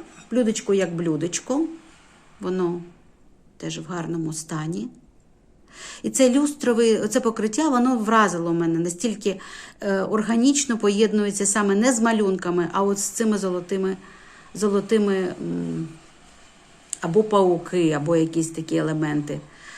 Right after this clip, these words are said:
рослинні. Е, і тарілочка. Тарілочка повністю вкрита. Тут є невеличкі такі, е, про-, прогалини, є потертості, ну, тому що на неї ставили, вона, вона десь жила, і на неї ставили, е, блюдечко на цю тарілку або інші тарілки.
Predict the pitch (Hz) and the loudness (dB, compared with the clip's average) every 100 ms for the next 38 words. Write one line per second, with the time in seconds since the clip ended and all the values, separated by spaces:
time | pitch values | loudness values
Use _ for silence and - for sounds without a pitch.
0 | - 165 180 - 175 160 147 143 - - | -12 -4 -4 -2 0 2 2 0 -6 -10
1 | - - - - 220 220 214 285 254 220 | -20 -20 -20 -4 2 4 4 4 6 4
2 | 170 147 147 - - 214 220 185 - 185 | 4 0 -4 -8 -4 0 2 0 -4 -2
3 | 208 180 165 156 170 - 262 285 226 269 | 0 2 0 0 -6 0 0 2 2 0
4 | 196 202 175 165 165 160 - 160 156 156 | 0 2 2 2 2 0 -2 -6 -6 -6
5 | 165 151 147 151 135 151 170 160 180 170 | -4 -4 -4 -8 -8 -10 -10 -6 -4 0
6 | 226 269 247 233 180 165 147 - 156 165 | 2 2 2 0 0 -2 -2 -6 -6 -6
7 | 160 214 214 214 185 185 175 175 175 180 | -6 -8 -6 -4 -4 -2 -4 -2 -4 -2
8 | 180 180 170 - 185 160 175 151 165 - | -2 -2 -4 -6 -4 -4 -4 -8 -10 -16
9 | - - - - - 220 208 156 175 196 | -20 -20 -20 -20 -4 0 0 -2 -2 2
10 | 196 170 185 - - 165 180 208 269 285 | 4 4 2 0 -2 -2 0 2 4 4
11 | 214 180 180 170 160 - 165 160 156 151 | 4 2 2 2 0 -2 -2 -2 -2 -2
12 | 151 156 151 147 160 240 254 247 - 226 | -4 -4 -6 -6 0 2 2 0 0 0
13 | 214 214 208 208 196 190 170 156 151 185 | 0 -2 -4 -2 -2 -2 -2 0 0 2
14 | 226 220 208 185 180 170 165 - | 0 -2 -4 -4 -4 -6 -8 -14